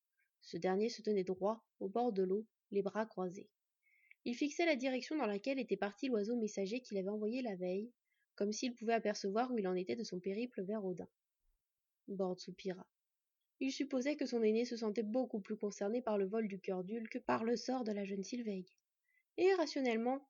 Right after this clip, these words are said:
l'elfe aurait raison. De savoir qu'un artefact d'une telle puissance se retrouvait en possession d'un être aussi chaotique que Loki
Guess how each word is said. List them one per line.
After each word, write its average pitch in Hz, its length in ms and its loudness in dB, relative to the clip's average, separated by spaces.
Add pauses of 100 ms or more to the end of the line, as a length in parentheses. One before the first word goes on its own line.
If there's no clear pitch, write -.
(160)
l'elfe 254 320 2
aurait 202 240 0
raison. 202 320 -2 (600)
De 262 100 0
savoir 339 360 2
qu'un 302 140 2
artefact 311 420 0
d'une 240 160 0
telle 320 180 2
puissance 330 400 -2
se 247 80 -2
retrouvait 262 360 0
en 247 100 2
possession 247 460 -4
d'un 226 140 2
être 240 200 -2
aussi 311 280 2
chaotique 269 460 -2
que 269 120 -2
Loki 220 440 -2